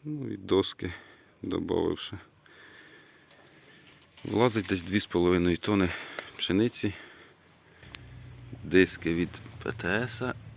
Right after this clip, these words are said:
а сама резина з якогось буса. Якраз підходить на ці диски. Рама заводська з якогось прицепа.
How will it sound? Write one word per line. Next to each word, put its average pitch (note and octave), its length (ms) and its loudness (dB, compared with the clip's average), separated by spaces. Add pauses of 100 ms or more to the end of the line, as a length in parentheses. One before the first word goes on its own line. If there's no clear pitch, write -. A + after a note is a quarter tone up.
(1120)
а F2 180 -4
сама E2+ 380 -6
резина F2+ 460 -2
з D#2 60 -8
якогось D#2+ 360 -2
буса. C#2 480 -6 (1700)
Якраз E2+ 280 0
підходить E2 540 2
на D#2 100 2
ці E2+ 160 0
диски. - 460 0 (2500)
Рама G2 320 0
заводська D#2+ 560 0
з A#2 60 -2
якогось G2+ 360 -2
прицепа. - 580 -6